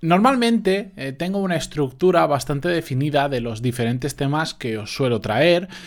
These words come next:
y siempre hay difere-, eh, digamos, categorías de temas que me gustan traer más que otras, como puede pasar con cualquier cosa. Siempre que son episodios más tipo problema-solución, son los que más me gustan,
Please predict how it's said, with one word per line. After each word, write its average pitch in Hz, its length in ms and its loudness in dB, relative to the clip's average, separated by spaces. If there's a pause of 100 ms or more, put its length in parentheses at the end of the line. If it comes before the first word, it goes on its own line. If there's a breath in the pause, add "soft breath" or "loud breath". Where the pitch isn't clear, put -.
(140)
y 156 640 -2
siempre 214 480 2
hay 175 400 0 (100)
difere-, 139 480 -6
eh, 135 180 -6
digamos, 170 460 -4
categorías 185 640 2
de 196 100 0
temas 190 320 0
que 160 120 -6
me 127 100 -4
gustan 131 400 -4
traer 120 300 0
más 120 400 -4 (220 loud breath)
que 170 120 0
otras, - 360 -4
como 98 380 -10 (140)
puede 123 240 -6
pasar 127 320 -6
con 147 200 -2
cualquier 107 440 -8
cosa. 110 400 -10 (320 loud breath)
Siempre 190 480 0
que 190 100 0
son 170 360 2
episodios 175 920 0
más 160 380 -4
tipo 156 460 -4
problema-solución, 147 1160 0
son 135 200 -10
los 127 140 -8
que - 140 -12
más 101 180 -8
me 120 80 -4
gustan, 202 460 -2